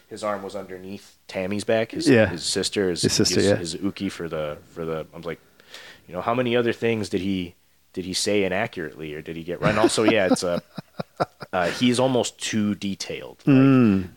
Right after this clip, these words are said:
Speaker 1: the, the angle of his wrist and the, you know,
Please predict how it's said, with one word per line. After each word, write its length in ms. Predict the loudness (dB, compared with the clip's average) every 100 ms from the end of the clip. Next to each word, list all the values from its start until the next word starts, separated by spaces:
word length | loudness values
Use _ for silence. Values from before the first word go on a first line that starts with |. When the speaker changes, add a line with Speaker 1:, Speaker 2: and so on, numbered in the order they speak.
| -20 -20 -20 -20 -16
Speaker 1:
the, 80 | -10
the 300 | -8 -8 -6
angle 360 | -2 0 2 2
of 80 |
his 160 | 2 0
wrist 400 | 4 4 4 0
and 160 | -4 -6
the, 100 | -4
you 160 | -4
know, 200 | -4 -4